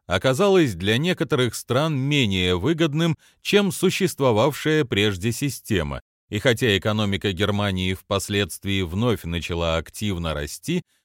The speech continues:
для многих других развитых экономик ситуация вскоре стала менее стабильной. Первым тревожным звоночком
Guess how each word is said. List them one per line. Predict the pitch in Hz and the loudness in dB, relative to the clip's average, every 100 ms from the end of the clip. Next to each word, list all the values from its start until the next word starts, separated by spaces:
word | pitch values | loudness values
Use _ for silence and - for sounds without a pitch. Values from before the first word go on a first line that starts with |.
| _ | _
для | 73 90 101 | -4 0 2
многих | 156 202 165 104 | 2 2 0 0
других | 85 90 82 160 156 | -2 -4 -2 -2 0
развитых | 147 120 139 156 131 | 0 0 -2 -2 -2
экономик | 139 131 127 131 123 107 - - - | -2 -2 0 0 -2 -4 -12 -20 -8
ситуация | - 123 185 202 - 175 | -4 0 2 2 0 0
вскоре | 143 - 160 151 | 0 -2 -2 0
стала | 135 - 151 147 135 - | -2 -2 0 2 0 -2
менее | 90 101 143 170 110 76 69 | -4 0 2 4 2 -2 -8
стабильной. | - - 73 76 65 62 58 _ _ _ _ _ _ _ _ | -8 -8 -6 -8 -10 -12 -18 _ _ _ _ _ _ _ _
Первым | 117 117 107 110 101 82 | 0 2 4 2 0 -2
тревожным | 113 120 113 123 87 92 95 82 _ | 2 2 4 2 2 0 -2 -4 _
звоночком | 82 76 92 95 156 190 - - 87 69 | -10 -2 0 2 4 2 2 -4 -4 -6